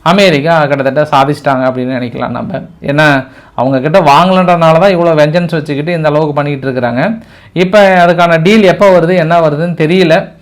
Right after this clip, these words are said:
அதுவுமே முழுமையான டீட்டெயில் வரல. But திடீர்னு அவரோட எக்ஸ்ரத்துல பார்க்கும்போது ஏதோ ஒரு பாசிட்டிவான அறிகுறி போகும் போல,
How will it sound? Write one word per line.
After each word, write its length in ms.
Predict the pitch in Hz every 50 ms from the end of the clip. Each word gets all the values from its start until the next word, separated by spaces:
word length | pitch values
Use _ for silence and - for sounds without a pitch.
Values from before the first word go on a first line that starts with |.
| _ _ _ _ -
அதுவுமே 580 | 139 151 180 190 190 190 190 202 202 190 180 165
முழுமையான 500 | 160 156 165 175 180 180 185 185 185 165
டீட்டெயில் 360 | 165 175 175 175 175 156 143
வரல. 260 | 139 147 185 220 180
But 120 | 175 147 143
திடீர்னு 300 | 143 156 175 214 226 214
அவரோட 280 | 196 180 156 147 143
எக்ஸ்ரத்துல 440 | 139 - - 220 214 208 202 185 175
பார்க்கும்போது 520 | 170 165 156 147 156 151 151 160 208 269 247
ஏதோ 120 | 226 220
ஒரு 240 | 226 220 214 269 -
பாசிட்டிவான 400 | 190 185 185 185 - 196 185 185
அறிகுறி 360 | 180 175 165 170 175 180 175
போகும் 340 | 156 170 175 175 180 185 180
போல, 360 | 160 160 151 156 170 180 -